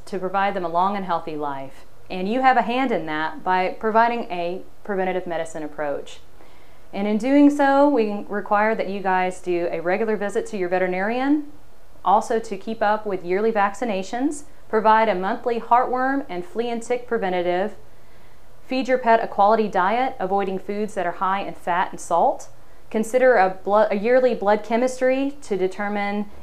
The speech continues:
internal issues, uh, keep your, uh, pet's pre-, predispositions for diseases, uh, to avoid,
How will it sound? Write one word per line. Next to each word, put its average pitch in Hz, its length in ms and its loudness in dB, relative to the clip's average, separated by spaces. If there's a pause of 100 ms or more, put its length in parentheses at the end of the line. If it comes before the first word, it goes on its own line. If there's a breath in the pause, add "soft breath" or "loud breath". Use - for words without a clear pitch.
internal 233 440 0
issues, 302 580 0 (1000 soft breath)
uh, 180 200 -4
keep 262 240 -4
your, 220 360 4
uh, 180 340 2
pet's - 300 4
pre-, 254 320 -2
predispositions 226 960 0
for 214 140 0
diseases, 220 920 2
uh, 170 500 -2 (140)
to 208 120 2
avoid, 196 560 2